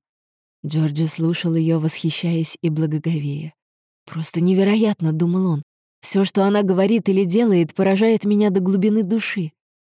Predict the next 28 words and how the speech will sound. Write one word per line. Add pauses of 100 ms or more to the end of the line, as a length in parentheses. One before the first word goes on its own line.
(340)
Я
купила
все,
что
нужно, (180)
и
экспериментировала
с
эссенциями
дома
несколько
недель. (300)
Пришлось
сделать
много
проб, (160)
но
оно
того
стоило. (320)
Я
хочу,
чтобы
аромат
получился (500)
уникальным", — (160)
продолжила
она.